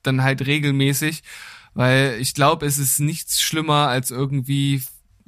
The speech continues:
keine Ahnung, fünf Jahre einen Bonsai zu züchten, nur um ihn dann zu versauen. Und, äh, das ist halt irgendwie, oder noch länger. Ähm,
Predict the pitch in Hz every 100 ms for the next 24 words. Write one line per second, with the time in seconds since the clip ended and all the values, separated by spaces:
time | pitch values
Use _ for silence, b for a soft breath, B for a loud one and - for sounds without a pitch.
0 | - - 131 127 135 143 131 - 165 156
1 | 147 147 151 151 147 143 143 165 151 147
2 | 147 147 135 151 151 - 151 147 139 143
3 | 143 143 135 143 - - 135 127 127 135
4 | 131 165 - b b b b b b b
5 | b b - 131 131 131 135 135 127 143
6 | 127 120 135 131 131 127 113 123 123 135
7 | 123 117 151 156 B B B B - 123
8 | 120 120